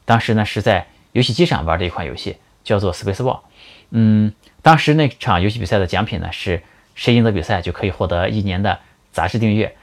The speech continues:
这也是第一次这个游戏比赛的奖品。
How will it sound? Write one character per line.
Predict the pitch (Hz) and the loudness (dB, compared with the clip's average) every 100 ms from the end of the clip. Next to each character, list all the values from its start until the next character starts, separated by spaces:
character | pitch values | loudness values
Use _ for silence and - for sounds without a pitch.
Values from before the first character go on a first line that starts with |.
| _ | _
这 | - 110 | -2 0
也 | |
是 | - 113 | 2 0
第 | - 120 | 0 0
一 | 120 | 0
次 | - 107 82 - - _ | -2 -4 -4 -10 -20 _
这 | 101 | -2
个 | 98 | 0
游 | 98 | 0
戏 | 101 | -2
比 | |
赛 | 98 | -4
的 | 98 | -6
奖 | 85 90 | -4 -8
品。 | - | -10